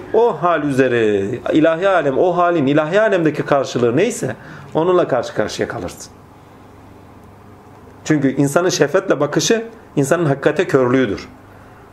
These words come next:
Zulmüdür ve insanı karartır. Ve onun için diyor zina yapanların diyor, ale-, bak zina yapanların yüzleri kapkaradır diyor. Resulullah tek tek örneğini vermiş bunu ya.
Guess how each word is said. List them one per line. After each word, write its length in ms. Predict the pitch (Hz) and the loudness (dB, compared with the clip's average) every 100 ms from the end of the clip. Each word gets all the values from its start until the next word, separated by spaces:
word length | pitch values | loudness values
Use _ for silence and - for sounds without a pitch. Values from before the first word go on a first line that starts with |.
| - - | -20 -4
Zulmüdür 640 | 120 143 156 156 101 - - - 147 | 0 2 2 0 0 -4 -16 -4 -2
ve 80 | |
insanı 340 | 151 135 165 175 | 0 2 0 2
karartır. 560 | 135 110 87 - - - - - - - - - - - - 151 | 0 0 -4 -10 -14 -14 -20 -20 -20 -20 -20 -20 -20 -20 -6 0
Ve 60 | |
onun 180 | 170 202 | 2 2
için 220 | 196 139 | 2 2
diyor 140 | 123 110 | 2 2
zina 260 | 120 156 | 2 2
yapanların 600 | 196 190 185 185 196 180 | 2 0 0 2 2 2
diyor, 320 | 127 104 95 - - - | 2 2 -2 -8 -12 -2
ale-, 400 | 139 143 143 127 | 0 0 -2 0
bak 200 | 123 101 | 0 0
zina 260 | 104 123 165 | -2 0 2
yapanların 440 | 180 139 120 123 | 2 0 0 0
yüzleri 300 | 170 170 117 | 2 2 0
kapkaradır 500 | - 165 123 95 - | 0 -2 -2 -4 -6
diyor. 340 | - - - - - - - - - - - | -14 -18 -20 -20 -20 -20 -20 -20 -20 -6 -2
Resulullah 360 | 147 180 190 | 0 2 2
tek 180 | 202 202 | 0 0
tek 160 | 196 170 | 0 2
örneğini 340 | 170 175 185 | 0 2 2
vermiş 320 | 175 107 - | 0 0 -6
bunu 100 | 113 | -4
ya. 140 | 131 | -4